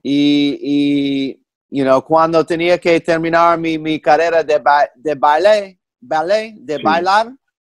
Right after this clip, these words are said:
Speaker 1: de baile,
Speaker 2: Sí.
Speaker 1: ah, porque me lastimé tantas veces, um, you know, trabajé en un lugar de billards por dos años y, y comencé comedia y me di cuenta, ok,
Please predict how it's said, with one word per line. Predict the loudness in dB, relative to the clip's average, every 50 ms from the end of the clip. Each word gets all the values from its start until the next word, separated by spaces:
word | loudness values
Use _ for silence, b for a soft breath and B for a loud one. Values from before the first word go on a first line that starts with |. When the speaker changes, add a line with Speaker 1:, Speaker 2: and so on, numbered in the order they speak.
| _ _ _ _ _ _ _ -12
Speaker 1:
de | -6
baile, | 0 2 2 2 2 0 -4 -8 -12 _ _ _ _ _ _ _ _ _ _ _ _ _ _ _ -2
Speaker 2:
Sí. | 0 0 0
Speaker 1:
ah, | 0 -2 -2 -4 -6 -8
porque | -10 -12 -10 -10 -10 -10 -10 -8
me | -8 -8 -4
lastimé | -2 -2 -4 -4 -6 -12 -12 -10 -6 -6 -6 -6 -6 -6 -8 -10 -12 _ _ _
tantas | -12 -10 -10 -10 -8 -10 -10 -10 -8
veces, | -4 -2 -2 -2 -2 -4 -4 -6 -8 -8 -8 -16 -20 _ _ _ _ _ _ _ _ -20 -12 -6
um, | -4 -2 -2 -2 -2 -2 -2 -2 -4 -6 -6 -10 -16 -18 _ _ _ _ _ _ _ _ _ -20 _ _ _ _ _ _ _ _ _ _ _ _ _ _ _
you | -10 -8 -6
know, | -2 -2 -2 -2 -4 -8 _ _ _ _ _ _ -4
trabajé | 0 2 4 4 4 2 2 4 2 2
en | 2 -2
un | -6 -6 -6
lugar | -6 -4 0 2 2 2 2
de | 0 -2 -4
billards | -4 -4 -4 0 2 4 4 2 2 -2
por | -6 -6 -6
dos | -4 -4 -6 -4 -4 -2
años | -2 -2 -2 -2 -2 -4 -4 -4 -4
y, | -6 -6 -6 -6 -8
y | -10
comencé | -10 -10 -10 -8 -4 -4 -4
comedia | -2 -2 -2 0 2 2 2 2 2 0
y | -2
me | -2 -4
di | -4 -4 -4
cuenta, | -2 0 -2 0 2 2 2
ok, | 2 2 0